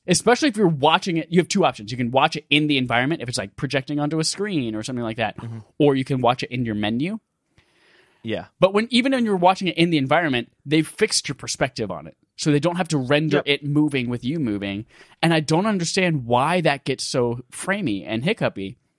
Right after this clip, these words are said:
Speaker 1: Um, side note about those videos, have you found any of the, the Threshold Kids videos?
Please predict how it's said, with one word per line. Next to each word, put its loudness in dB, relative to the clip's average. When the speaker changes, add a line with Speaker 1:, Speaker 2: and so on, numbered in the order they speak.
Speaker 1:
Um, 0
side 2
note 0
about 0
those -4
videos, 0
have -2
you -2
found 0
any -2
of 0
the, -4
the -2
Threshold 0
Kids 0
videos? 0